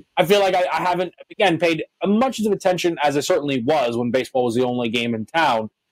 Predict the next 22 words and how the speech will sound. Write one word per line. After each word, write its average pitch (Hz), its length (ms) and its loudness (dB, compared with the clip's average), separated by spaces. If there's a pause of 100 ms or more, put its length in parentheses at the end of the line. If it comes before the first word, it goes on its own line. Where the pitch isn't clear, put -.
(140)
So 196 120 8
it'll 190 220 4
kind 226 180 2
of 196 80 0
be 180 100 0
good 160 220 0
to 151 40 0
break 147 280 0
those 139 180 0
down. 127 420 0
We, 165 240 -2
uh, 160 240 2
do 247 200 0
have 208 280 0
Bucks 175 280 -2
Magic. 156 360 0
We 147 120 0
will 135 80 0
be 127 80 -2
following 170 500 0
that 151 260 -2
one. 147 340 0